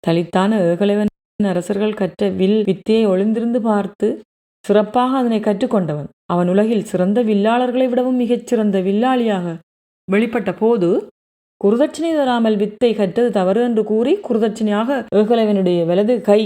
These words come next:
கட்டை விரலை காணிக்கையாக கேட்டு பெறுகின்றான் குரு துரோணன் என்கின்ற பார்ப்பனியன். இனிமேல் எப்போதும் வில்லை பயன்படுத்த முடியாதபடி தன்னை வஞ்சித்து விட்டான் துரோணர் என்பதை கூட ஏகலைவனின் அடிமையான குருபக்தி உணரவிடவில்லை.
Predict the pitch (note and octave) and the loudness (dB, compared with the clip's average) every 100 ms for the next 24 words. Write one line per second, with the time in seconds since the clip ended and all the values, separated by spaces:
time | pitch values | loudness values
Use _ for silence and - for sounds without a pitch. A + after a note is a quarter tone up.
0 | - - F#3 - B3 C4+ C4+ B3+ B3 A3+ | -2 -4 -4 0 0 2 0 -2 -2 -2
1 | G#3+ G#3 G3+ F#3 F3 - G3+ G3 E3+ F#3+ | -2 -2 -2 -2 -4 -2 -4 -4 -4 -2
2 | G#3 G#3 F3 D#3+ B3+ C#4 B3+ - _ - | 0 -2 -4 -4 -2 0 -2 -6 _ -2
3 | A3 A#3 A#3+ C4 G#3+ G3 F#3+ F#3 B3+ A4 | 0 2 2 0 2 2 2 2 0 -2
4 | - - F#3+ E3+ G#3 E3+ F3+ - - _ | -6 -2 -2 0 -4 -6 -8 -12 -20 _
5 | _ _ _ _ _ _ _ _ _ _ | _ _ _ _ _ _ _ _ _ _
6 | B3 D#4 F4+ F4+ E4 E4+ E4+ D4 C4+ C4 | -2 0 2 0 0 2 0 0 -2 0
7 | D4+ D4+ C#4+ C4+ B3+ G#3+ A3 A3+ B3+ D4 | 0 0 0 0 -2 -2 0 0 0 0
8 | D4 C4 B3+ A#3+ A3+ G#3 G3+ A3+ A#3 C4+ | 0 0 0 0 2 2 2 0 -2 -2
9 | B3 A3+ G#3+ G#3 A3 A#3 B3 A#3+ G3+ G#3+ | -2 0 0 2 0 2 0 0 0 2
10 | A3 A#3+ A#3 B3 D#4 C#4+ A3 A3+ G#3 G3 | 2 0 -2 0 2 2 0 -2 -2 -4
11 | F#3+ F#3 F#3+ G#3+ A3+ A#3+ B3 G#3 A#3+ A3+ | -6 -6 -4 -2 -2 -2 -2 0 2 2
12 | A3 G3 E3+ F#3+ G#3+ B3 A3+ F#3+ F#3+ G#3 | 0 -2 0 2 2 2 2 0 0 -2